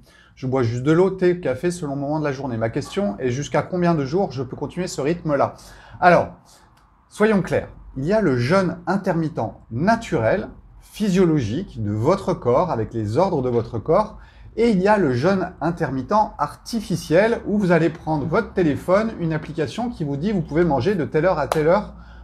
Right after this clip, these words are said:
ou alors vous êtes mis ça dans la tête. Donc faisons bien attention à ce que nous allons faire, c'est le cas de le dire. Le jeûne intermittent naturel, c'est le temps de repos qui est nécessaire à votre corps pour qu'il mette en place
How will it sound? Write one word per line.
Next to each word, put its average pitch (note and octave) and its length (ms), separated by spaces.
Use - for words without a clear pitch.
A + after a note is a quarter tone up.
ou B2 80
alors F3+ 180
vous D3+ 140
êtes - 160
mis C#3+ 100
ça G3 140
dans F3 80
la C3 140
tête. A#2+ 200
Donc D3+ 160
faisons F#3+ 300
bien G#3+ 200
attention F#3 380
à F3+ 80
ce - 80
que D#3+ 520
nous D3+ 220
allons F#3 400
faire, F3 320
c'est - 120
le A#2+ 60
cas D#3+ 120
de D#3+ 100
le D3+ 80
dire. B2+ 240
Le C#3 160
jeûne E3+ 240
intermittent D#3 420
naturel, D3+ 920
c'est D3 560
le C3 200
temps F3 360
de A#2 140
repos D#3 460
qui F#3 160
est B2+ 60
nécessaire E3+ 480
à C#3 80
votre C3 320
corps G3 320
pour - 180
qu'il D3 300
mette G3 320
en F3 120
place C#3+ 500